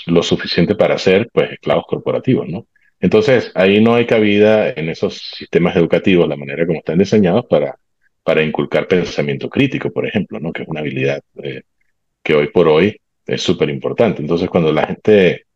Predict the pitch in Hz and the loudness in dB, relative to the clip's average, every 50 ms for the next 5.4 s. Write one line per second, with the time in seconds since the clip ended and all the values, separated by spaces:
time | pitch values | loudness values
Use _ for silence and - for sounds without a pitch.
0 | _ _ _ _ _ _ _ _ - 80 82 87 87 87 92 98 95 90 87 87 | _ _ _ _ _ _ _ _ 0 2 4 4 4 4 4 4 4 2 2 2
1 | 87 87 95 98 92 90 82 76 73 71 67 69 67 - - - 78 - 80 80 | 2 2 2 2 2 2 2 2 0 0 -2 -4 -6 -6 -6 -6 -4 -2 0 0
2 | 85 90 - - 82 73 - - 69 - 73 73 78 82 85 82 85 76 64 60 | 0 0 2 0 0 2 0 -2 -2 -2 -2 0 2 2 2 2 2 2 0 0
3 | 67 - - 82 78 76 76 82 80 76 71 69 - - 71 69 65 - 78 82 | -2 -2 -2 0 2 2 2 2 2 0 0 -2 -4 -4 -4 -4 -2 -2 -2 -2
4 | 78 69 - 71 - - 73 76 85 90 87 80 73 69 69 71 73 76 82 82 | -2 -2 -4 -6 -6 0 2 2 4 4 2 2 0 -2 -4 -6 -6 -6 -6 -6
5 | 73 71 71 67 65 67 - | -6 -6 -6 -6 -8 -8 -12